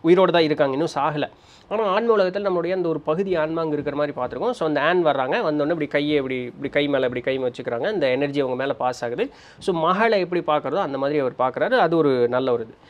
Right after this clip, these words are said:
So, அப்படி கடந்து வந்துகிட்டே இருக்காங்க. அப்ப கரெக்டா அந்த மூணாம் நம்பர் வரைக்கும் வந்துட்டாரு. வந்தோடனே டாக்டர் கேட்குறாரு, "ஓகே, எல்லாத்தையும் பார்த்துட்டீங்களா, எல்லாத்தையும் முடிஞ்சுதா?" அப்படின்னோடனே, "இல்ல, இல்ல, ஒரு ஆன்மாக்கு பின்னாடி இன்னொரு ஆன்மா வந்திருக்கு, என்னுடைய அத்தை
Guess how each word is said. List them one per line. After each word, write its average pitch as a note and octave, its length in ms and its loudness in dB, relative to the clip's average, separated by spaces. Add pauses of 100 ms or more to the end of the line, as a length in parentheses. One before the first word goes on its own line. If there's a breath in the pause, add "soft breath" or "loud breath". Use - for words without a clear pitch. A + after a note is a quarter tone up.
(220 loud breath)
So, C4+ 160 4
அப்படி G#3 360 2
கடந்து F#3+ 400 2
வந்துகிட்டே E3 220 2
இருக்காங்க. C#3+ 460 -2 (720)
அப்ப E3+ 240 0
கரெக்டா E3+ 120 2
அந்த F#3 160 4
மூணாம் E3+ 200 4
நம்பர் D3+ 200 2
வரைக்கும் D#3+ 300 2
வந்துட்டாரு. C#3+ 420 -2 (360)
வந்தோடனே G#3+ 320 0
டாக்டர் F#3 320 0
கேட்குறாரு, E3+ 380 -4
"ஓகே, F3 120 -6
எல்லாத்தையும் D#3 440 0
பார்த்துட்டீங்களா, C#3 480 -2 (140)
எல்லாத்தையும் C#3 400 -4
முடிஞ்சுதா?" C3 280 -4
அப்படின்னோடனே, B2+ 440 -6
"இல்ல, C#3+ 260 -2
இல்ல, C3+ 240 0 (540 soft breath)
ஒரு D#3 180 4 (460)
ஆன்மாக்கு G3 460 4 (140)
பின்னாடி G#3+ 540 2
இன்னொரு D#3+ 640 2
ஆன்மா D#3 260 2
வந்திருக்கு, C#3 340 -2
என்னுடைய B2+ 340 -2
அத்தை C#3 320 0